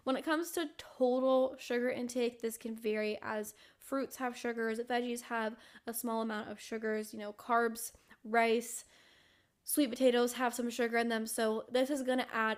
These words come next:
up. But when it comes to added sugar intake, it's recommended to be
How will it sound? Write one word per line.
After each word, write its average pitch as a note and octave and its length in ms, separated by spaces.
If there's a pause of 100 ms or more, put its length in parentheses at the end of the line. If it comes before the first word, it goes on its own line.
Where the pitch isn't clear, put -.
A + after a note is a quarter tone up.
up. G#3 300
But A#3+ 140
when A#3+ 120
it A#3 120
comes B3 220
to B3+ 120 (100)
added A3+ 400
sugar B3+ 240
intake, C4 540 (240)
it's A#3+ 160
recommended A3 640
to - 140
be G#3+ 300